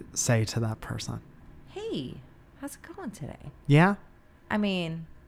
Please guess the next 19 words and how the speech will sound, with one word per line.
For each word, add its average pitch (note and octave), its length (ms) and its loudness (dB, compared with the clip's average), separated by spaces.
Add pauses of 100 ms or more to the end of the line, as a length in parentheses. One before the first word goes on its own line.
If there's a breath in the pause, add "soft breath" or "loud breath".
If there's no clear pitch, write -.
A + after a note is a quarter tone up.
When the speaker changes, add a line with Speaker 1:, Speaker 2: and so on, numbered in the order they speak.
(160)
Speaker 1:
What? A3 480 10
You're C#4 160 10
a - 40 12
Speaker 2:
how - 80 10
are C#3 120 12
Speaker 1:
girl, C3+ 180 12
Speaker 2:
you? D#3+ 200 -2 (420)
Speaker 1:
right? A3 320 12 (600)
Speaker 2:
Yeah. C4 220 0 (240)
Speaker 1:
Would F#3+ 300 12
you A3 100 12
be, A3 120 8
you G#3 300 10
were, G#3 180 12
you E3 340 12
were C#3 200 12
a A2+ 60 4
girl. A2+ 400 4 (140)
Speaker 2:
Y-, - 100 -12